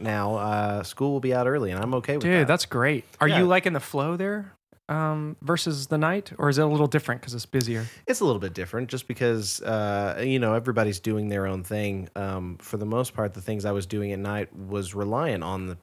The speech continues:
Speaker 1: things that people did during the day. So there's, um, very little of the same kind of work to do.
Speaker 2: Yeah.
Speaker 1: Um, but they've, they've, <laughs> they've definitely found things for me to be doing the past
Speaker 2: That's
Speaker 1: couple of
Speaker 2: cool.
Speaker 1: days.
Speaker 2: Oh, man.
Speaker 1: Uh, some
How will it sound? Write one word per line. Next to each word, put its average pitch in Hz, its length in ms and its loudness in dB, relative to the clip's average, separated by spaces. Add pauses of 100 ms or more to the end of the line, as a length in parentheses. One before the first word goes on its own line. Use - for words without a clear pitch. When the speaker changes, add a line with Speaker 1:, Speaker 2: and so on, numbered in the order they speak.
(140)
Speaker 1:
things 101 260 -6
that 101 140 -8
people 104 240 -6
did 95 260 -6
during 98 320 -4
the 90 80 -8
day. 95 360 -6
So 120 220 0
there's, 117 300 0 (460)
um, 101 500 -4 (300)
very 127 400 0
little 113 400 0
of 101 100 -2
the 95 80 -4
same 95 380 -4
kind 101 240 -4
of 90 120 -8
work 95 300 -4
to 110 100 -8
do. 117 300 -4 (140)
Speaker 2:
Yeah. 117 320 4
Speaker 1:
Um, 98 100 -8
but 101 160 -6
they've, 135 240 0 (180)
they've, 131 200 0 (180)
<laughs> - 160 -12
they've 123 200 0
definitely 127 340 2
found 123 360 0
things 117 200 -2
for - 120 -8
me 117 160 -2
to 110 60 2
be 101 120 -4
doing 110 300 -2
the 92 60 -8
past 101 220 0
Speaker 2:
That's 131 180 2
Speaker 1:
couple 123 140 -2
of 120 60 0
Speaker 2:
cool. 110 80 -2
Speaker 1:
days. 113 160 0
Speaker 2:
Oh, 127 160 4
man. 113 280 0
Speaker 1:
Uh, 107 360 0
some 113 340 -6